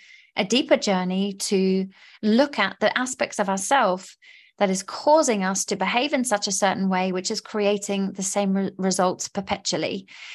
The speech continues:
And this is where we might wanna go and do the deeper dive, the shadow work, the, um,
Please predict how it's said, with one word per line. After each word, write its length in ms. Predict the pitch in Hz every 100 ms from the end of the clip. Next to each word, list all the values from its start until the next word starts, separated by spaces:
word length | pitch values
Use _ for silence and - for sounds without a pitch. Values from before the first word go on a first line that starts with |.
| - -
And 140 | 214
this 140 | 240
is 120 | 294 226
where 160 | 208
we 80 | 196
might 260 | 196 190 -
wanna 180 | 185
go 120 | 185 190
and 380 | 185 185 190
do 100 | 190
the 100 | 185
deeper 260 | 190 196 196
dive, 420 | 226 262 226 196
the 80 | 196
shadow 340 | - 233 226 196
work, 500 | 185 180 175 - - - - -
the, 560 | 196 196 190 185 190 190 _ _ _ -
um, 640 | 185 185 185 180 185 196